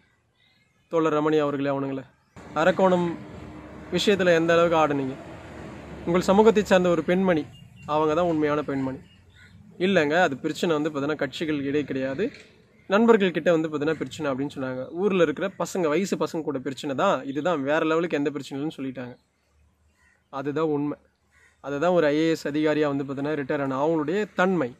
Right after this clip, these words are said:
உண்மையை க-, கரெக்டா பேசுங்க. அதுவும் ஒரு பெண்ணா இருந்துக்கிட்டு கேவலமா இருக்கு தோழர். சரிங்களா? So ஒரு <laughs> சொல்றதுக்கு முடியல. மறுபடியும் சொல்றேன், எங்களுடைய காதுகள் வந்து பார்த்தீங்கன்னா பலமா இருக்கு.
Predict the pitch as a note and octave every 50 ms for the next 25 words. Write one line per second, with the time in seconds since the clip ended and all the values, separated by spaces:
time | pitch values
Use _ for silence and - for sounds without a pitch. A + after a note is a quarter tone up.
0 | _ _ _ _ _ _ _ _ _ _ F#3 A3+ C4 C#4 C#4+ C#4 C4 G3+ G#3+ F#3
1 | E3+ - F#3 F#3+ F#3 F3+ E3+ F#3 F#3+ G3+ - - E3 D3 C3+ C3 C3 - - _
2 | _ _ _ _ _ _ _ _ _ _ _ _ _ _ D3 C#3+ F3+ F3+ D#3+ D3
3 | - D#3+ F3 F#3+ G#3 F#3 D3 C#3 C3 B2+ B2 B2 C3 B2 B2+ - _ _ _ _
4 | _ _ _ _ _ _ _ _ _ _ _ _ _ _ - E3 F3+ F#3 F3 D#3+
5 | C#3+ C3 B2+ C3+ B2 C3 B2+ A#2+ B2 - - _ _ _ _ _ _ _ _ _
6 | _ _ _ _ _ _ _ _ _ _ - - C3 B2+ B2 C3+ E3 D#3+ B2+ B2
7 | B2 _ _ _ _ _ _ _ _ _ _ _ _ - - C#3 C#3 C#3 C#3 C3+
8 | C3+ C3+ B2+ C3 - _ _ _ _ _ _ _ _ _ _ _ - - - D3+
9 | B2+ - _ _ _ _ _ _ _ - _ - - _ _ _ _ - F3 F3
10 | G3 A3 F#3+ F3 D3+ D3 C#3 C#3 D3+ D3 B2+ A#2+ - _ _ _ _ _ _ _
11 | _ _ _ _ _ _ _ _ _ _ _ _ _ _ - D3 C#3 D#3+ F#3 F#3
12 | G#3 F#3+ - D#3+ C#3+ C#3 C#3 C#3 C#3 C3+ C#3 - D#3 D#3+ F3+ F#3+ G3 F3 E3 D3+
13 | D3 D3 D#3 D3+ D3 C3+ C#3 C#3 C#3 C#3 C#3 C#3 C#3+ C#3+ C#3 C3+ C#3+ D3 D#3+ D#3+
14 | D3 C3+ B2+ B2 A#2+ - - -